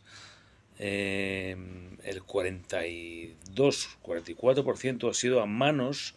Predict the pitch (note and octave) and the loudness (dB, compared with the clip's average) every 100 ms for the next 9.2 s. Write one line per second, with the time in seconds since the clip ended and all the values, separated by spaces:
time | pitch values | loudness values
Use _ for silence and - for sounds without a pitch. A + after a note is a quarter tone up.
0 | - - - - - - - F#2 G#2+ C#3 | -16 -20 -20 -20 -20 -20 -16 -4 2 2
1 | C#3 - F#2+ B2 C3 C#3 C#3 - - - | 2 0 0 2 4 4 2 2 0 0
2 | F#2 A#2 B2+ C#3+ C#3+ - - - - - | 0 4 6 6 6 4 4 0 -10 -20
3 | - - - - G2+ A2+ B2 C3 - A#2 | -20 -20 -10 -2 0 4 6 4 4 2
4 | G#2+ G#2+ G#2+ C3+ C3+ G#2+ F2+ E2 D#2+ D#2+ | 4 2 2 2 2 2 2 -2 -4 -2
5 | E2+ E2+ F2 F2+ F2+ F2+ D3 D3 - - | -2 -2 0 2 2 4 6 6 4 -12
6 | - F#2+ D3 G3 - - F2+ F2 F2 - | -8 -2 0 -2 -10 -16 -16 -14 -16 -18
7 | E2+ E2+ - - C3+ D3+ B2+ G2+ F#2+ F2 | -18 -20 -8 0 6 6 6 2 2 0
8 | C#3+ - C3 - - G#2+ F#2+ - - G#2+ | -4 -2 -4 -4 -6 -4 -4 -4 0 4
9 | F#2 | 4